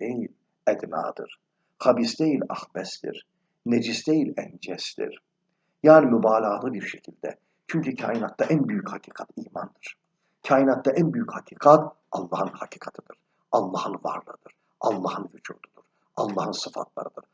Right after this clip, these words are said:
Allah'ın evsafıdır. Onun varlığıyla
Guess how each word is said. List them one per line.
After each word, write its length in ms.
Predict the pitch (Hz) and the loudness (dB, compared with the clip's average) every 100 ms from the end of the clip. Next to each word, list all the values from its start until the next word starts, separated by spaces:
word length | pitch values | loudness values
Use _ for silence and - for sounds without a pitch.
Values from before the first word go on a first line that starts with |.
| _ - | _ -2
Allah'ın 440 | 113 92 90 120 | -2 0 -4 -2
evsafıdır. 680 | 98 85 - - - - - - _ _ _ _ | -2 -2 -4 -6 -6 -10 -10 -12 _ _ _ _
Onun 500 | - 139 175 160 170 - | 4 8 10 8 2 2
varlığıyla 920 | 107 127 127 131 139 139 131 127 - | 8 10 10 6 6 8 8 6 -2